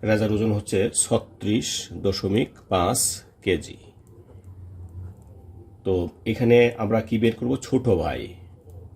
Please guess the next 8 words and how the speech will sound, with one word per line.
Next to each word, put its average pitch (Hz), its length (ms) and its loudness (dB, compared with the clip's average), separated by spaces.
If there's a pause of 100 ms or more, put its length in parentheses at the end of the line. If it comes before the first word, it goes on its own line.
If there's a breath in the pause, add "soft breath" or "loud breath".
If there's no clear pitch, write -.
(880)
ছোট 113 400 -2 (2750)
ভাইয়ের 95 560 2 (1300)
ওজন 82 360 0 (720)
কত 110 200 0
গুণ? 123 340 2
শূন্য 123 380 4
দশমিক 107 580 -2
আট 87 420 -2